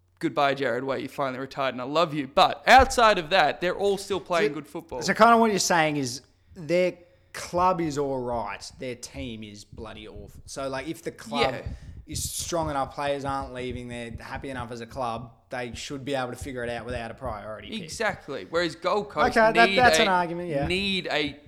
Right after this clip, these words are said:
Speaker 1: kickstart to
Speaker 2: Yeah.
Speaker 1: build the rest around it.
Speaker 2: Perhaps, yeah.
Speaker 1: And I think they need more than that. I think they need a heap of funding.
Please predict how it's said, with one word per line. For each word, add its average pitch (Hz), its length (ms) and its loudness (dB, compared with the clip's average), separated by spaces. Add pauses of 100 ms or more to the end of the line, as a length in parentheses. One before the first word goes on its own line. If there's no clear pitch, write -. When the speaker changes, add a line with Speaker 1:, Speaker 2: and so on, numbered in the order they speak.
Speaker 1:
kickstart 135 760 -4
to 135 140 -8
Speaker 2:
Yeah. 139 320 -6 (120)
Speaker 1:
build 170 240 0
the 151 60 -10
rest 147 320 -6
around 143 380 -6
it. - 40 -6
Speaker 2:
Perhaps, 156 360 -4
yeah. 139 140 -6
Speaker 1:
And 151 80 -4
I 143 80 -2
think 160 240 -4
they 147 120 0
need 139 260 -4
more 156 220 -4
than 147 100 -8
that. 127 100 -4
I 147 40 -6
think 139 160 -10
they 131 80 -8
need 123 140 -8
a 127 40 -12
heap 135 200 -14
of - 80 -18
funding. 147 540 -6